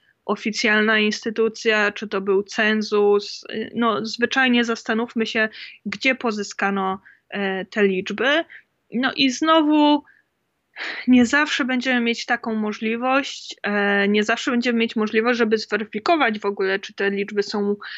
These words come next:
e, prawdziwe, czyli zgodne z rzeczywistością. Też zdaję sobie sprawę z tego, że,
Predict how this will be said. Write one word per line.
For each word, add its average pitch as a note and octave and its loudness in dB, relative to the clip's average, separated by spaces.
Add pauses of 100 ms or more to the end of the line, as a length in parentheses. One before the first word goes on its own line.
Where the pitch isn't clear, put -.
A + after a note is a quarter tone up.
(220)
e, F#3+ 0
prawdziwe, G#3 0
czyli G3 -6
zgodne G3+ -2
z G3+ -4
rzeczywistością. G3+ -4 (260)
Też G#3+ 2
zdaję G#3+ 0
sobie G#3+ -4
sprawę G#3+ -2
z - -8
tego, G#3 -2
że, G3+ 0